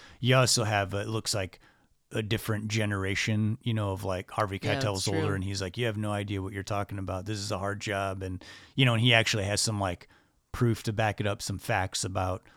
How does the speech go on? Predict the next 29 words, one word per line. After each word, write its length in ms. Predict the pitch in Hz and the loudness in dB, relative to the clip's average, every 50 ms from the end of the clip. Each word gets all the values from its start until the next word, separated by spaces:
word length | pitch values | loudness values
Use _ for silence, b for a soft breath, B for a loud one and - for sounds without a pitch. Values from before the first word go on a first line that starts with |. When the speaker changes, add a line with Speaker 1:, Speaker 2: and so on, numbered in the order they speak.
| B - | B -2
Speaker 1:
what 220 | 117 110 104 110 | -2 0 0 -2
waitresses 520 | 101 101 98 - 98 90 - - 98 92 | -2 -4 -4 -4 -4 -4 -4 -4 -4 -4
make 320 | 107 104 101 95 92 92 - | -4 -2 -2 -2 -4 -4 -4
and 260 | 92 90 92 90 87 B B B B B B | -6 -4 -4 -6 -8 B B B B B B
how 220 | B - 104 98 95 | B 0 0 0 0
tipping 400 | - - 113 101 - 107 101 92 | 0 -2 -2 -2 -2 -2 -2 -2
helps 260 | 90 95 98 - - | -2 -4 -4 -2 -4
them 160 | 107 98 95 | -2 -2 -2
pay 380 | 92 98 95 95 98 98 95 92 - | -4 -4 -4 -2 -2 -4 -4 -4 -4
kids' 360 | - 120 107 101 101 101 104 | -2 -2 -2 -2 -4 -4 -4
meals 440 | 107 104 101 101 95 95 95 95 104 | -2 -2 0 -2 -2 -4 -4 -4 -4
and 120 | 101 101 | -4 -4
everything. 400 | 95 95 98 95 - 98 95 95 | -2 -2 -4 -4 -4 -4 -4 -4
Like, 200 | 95 92 90 - | -4 -4 -6 -6
he 100 | - 107 | -8 -6
kind 220 | - 107 104 104 | -4 -4 -2 -2
of 120 | 95 92 107 | -4 -4 -2
brings 280 | 113 107 101 101 95 | -2 -2 -2 -2 -2
economy 600 | 95 98 - - 98 98 98 98 101 101 104 113 | -4 -4 -4 -4 -4 -2 -2 -2 -2 -2 -2 -2
into 540 | 110 104 104 - - 113 101 101 101 101 117 - - | -4 -4 -4 -2 -2 -2 -2 -2 -2 -4 -6 -6 -4
the 280 | 117 107 104 101 107 - | -2 -2 -2 -2 -4 -6
discussion. 680 | - 107 - - - 104 101 - - 113 104 104 104 - - | -6 -6 -4 -2 -2 -2 -2 -2 -4 -4 -4 -4 -4 -2 0
But 140 | 143 131 113 | 0 2 2
then 200 | 139 131 127 127 | 2 2 4 4
you 120 | 120 107 | 2 2
have 360 | 110 107 104 101 98 104 - | 2 2 2 0 -2 -6 -6
Mister 260 | - 123 104 - - 95 | -4 -2 -2 -2 -4 -4
Pink, 300 | - - 110 101 92 - | -4 -2 -2 -2 -4 -4
who 300 | - 95 92 90 87 | -4 -4 -2 -4 -6